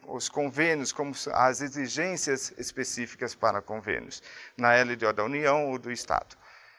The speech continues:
Tudo bem? Então vamos, é, é, dizer o seguinte, além dessa orientação e disciplina da execução orçamentária, fica bem claro que a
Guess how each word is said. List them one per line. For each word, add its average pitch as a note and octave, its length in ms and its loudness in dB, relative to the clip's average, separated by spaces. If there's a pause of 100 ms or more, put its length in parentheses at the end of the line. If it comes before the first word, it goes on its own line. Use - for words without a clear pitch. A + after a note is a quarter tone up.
(520)
Tudo E3 220 -2
bem? F3+ 280 -2 (180)
Então E3 420 -2
vamos, E3 640 -2 (340)
é, A#2+ 380 4 (640)
é, A2+ 600 4 (120)
dizer D3 380 2
o D#3+ 80 2
seguinte, C3+ 640 -2 (840)
além D3 360 2
dessa D3+ 280 0
orientação C#3 760 -2 (160)
e D#3 160 -2
disciplina C3+ 640 -4
da C3+ 320 6
execução B2 500 -6
orçamentária, D#3 640 2
fica F3 260 -4
bem F#3+ 220 -4
claro D#3+ 420 4
que D#3 200 -2
a C#3 220 4